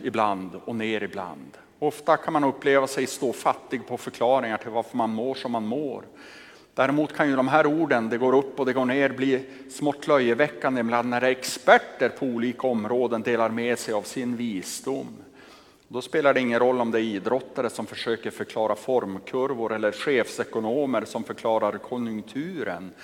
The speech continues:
Alla drar någon gång till med, "Det går upp och det går ner."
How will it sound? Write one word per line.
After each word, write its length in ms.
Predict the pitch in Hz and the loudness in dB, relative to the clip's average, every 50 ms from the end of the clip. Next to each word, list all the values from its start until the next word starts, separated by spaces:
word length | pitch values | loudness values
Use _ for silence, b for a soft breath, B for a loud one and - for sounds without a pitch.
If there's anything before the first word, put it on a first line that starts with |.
| B B B B B B B B B B B B B _ _ _ _ _ _ _ _ _ _ _ _ _ _ _ | B B B B B B B B B B B B B _ _ _ _ _ _ _ _ _ _ _ _ _ _ _
Alla 440 | - 165 175 156 147 147 165 170 156 - - - 123 | 2 4 4 4 4 2 2 0 0 -2 -10 -12 -4
drar 340 | 127 135 135 143 143 139 127 | 2 6 6 8 8 6 4
någon 440 | 117 107 113 110 107 107 120 117 113 | 2 0 0 0 0 0 0 -2 0
gång 260 | 117 120 123 120 113 | 0 0 0 0 -4
till 360 | 110 - - 135 135 135 120 | -6 -6 -4 -2 -2 -2 -4
med, 200 | 98 95 95 95 | -6 -4 -6 -4
"Det 80 | 95 120 | -4 -4
går 180 | 131 170 180 123 | -4 -2 -2 -2
upp 280 | 123 - - - - | -4 -4 -6 -10 -12
och 80 | 120 107 | -8 -8
det 80 | 110 | -6
går 140 | 95 107 90 | -6 -6 -8
ner." 460 | 90 92 104 127 117 92 80 - - | -8 -8 -8 -8 -10 -12 -12 -16 -18